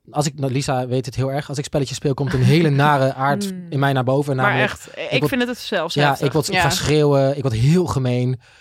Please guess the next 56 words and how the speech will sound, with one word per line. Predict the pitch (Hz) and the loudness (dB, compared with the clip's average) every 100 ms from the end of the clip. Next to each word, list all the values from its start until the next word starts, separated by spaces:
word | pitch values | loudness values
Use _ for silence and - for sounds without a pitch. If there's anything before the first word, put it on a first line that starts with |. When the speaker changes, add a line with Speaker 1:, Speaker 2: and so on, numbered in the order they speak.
| _ | _
Speaker 1:
Ook | - 151 | -4 2
met | 139 | 2
Rummikub. | 135 135 120 123 120 | 4 2 2 0 0
Is | 151 | -2
een | 135 | 2
heel | 143 | 4
netjes | 151 135 117 | 2 0 -4
spel. | - 123 131 | -2 0 0
Ik | 147 | -2
niet. | 127 123 | -2 -2
Ik | 131 | -4
speel | - 127 | -4 -2
het | 113 | -2
niet | 135 | -2
netjes. | 127 117 120 277 | -4 -4 -2 -4
Speaker 3:
<laughs> | 480 - - - | -4 -10 -18 0
Speaker 1:
Ehm, | 151 147 143 147 147 - | 4 6 6 4 0 0
en | 160 156 | 0 0
ik, | 165 - | -2 -8
ik | - 156 | -6 -2
was | 139 | 2
wel | 185 | 4
meze-, | 185 127 | 4 0
ik | 160 - | -2 -2
ging | 165 170 | 0 0
dat | 160 | 0
spelletje | - 196 196 | 0 -2 0
doen | 190 | 0
en | 165 | 2
ik | |
was | 151 | 0
precies | - 156 202 | -2 -2 -2
hoe | 175 | -2
ik | 151 | -2
altijd | 127 113 | -2 -2
ben. | 104 107 104 | -2 -4 0
Heel | 110 170 | 2 4
heftig. | 127 110 110 - - - | 4 2 -6 -10 -10 -6
Speaker 3:
<laughs> | 190 202 208 190 | -4 -2 -4 -4
Speaker 1:
En, | - 139 139 | 0 2 4
eh, | 139 135 | 4 2
degene | 135 165 | 2 0
met | 151 | 0
wie | 143 | -2
ik | |
op | 123 | 2
date | 160 | 2
was, | 165 - | 2 0
vond | 151 | 0
dat | 147 | 0
echt | 147 127 117 | 0 -4 -6
super | - - 190 127 | -4 0 0 0
grappig | - 127 - | 0 -2 -2
en | 127 | 0
heel | 117 120 | 0 2
leuk. | 151 - | 0 0